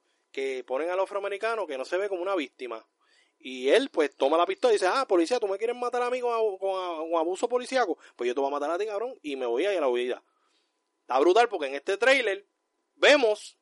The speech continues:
qué es lo que pasa después que mata al policía, y es que se convierte en una leyenda urbana. Fucking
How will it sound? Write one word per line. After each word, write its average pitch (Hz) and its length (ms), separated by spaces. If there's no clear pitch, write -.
qué 156 80
es 151 60
lo 180 120
que 220 140
pasa 294 220
después 208 220
que 285 120
mata 208 200
al - 80
policía, 285 440
y 175 80
es 240 80
que 330 180
se 320 100
convierte 262 440
en 302 60
una 294 200
leyenda 285 360
urbana. 294 420
Fucking 131 720